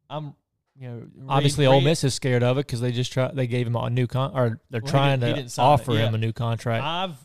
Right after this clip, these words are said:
Speaker 1: seen some things that said after the Egg Bowl, probably either Friday,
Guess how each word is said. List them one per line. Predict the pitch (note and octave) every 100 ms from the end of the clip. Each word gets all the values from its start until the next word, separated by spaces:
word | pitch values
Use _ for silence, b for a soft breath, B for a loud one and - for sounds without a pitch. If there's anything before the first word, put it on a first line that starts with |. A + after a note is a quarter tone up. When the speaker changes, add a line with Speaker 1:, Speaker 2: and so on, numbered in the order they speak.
| -
Speaker 1:
seen | - E3 D3+
some | -
things | C#3 C#3+ D3
that | B2+ A#2+
said | - C#3 C3
after | C3 B2+ C3
the | A#2
Egg | B2+ B2+
Bowl, | C3 C3 C3 A#2 _ _ _
probably | - B2+ B2+ B2 B2 B2 A#2+ A2+ _ _ _ -
either | C3+ A#2+
Friday, | - C3 C#3 C3+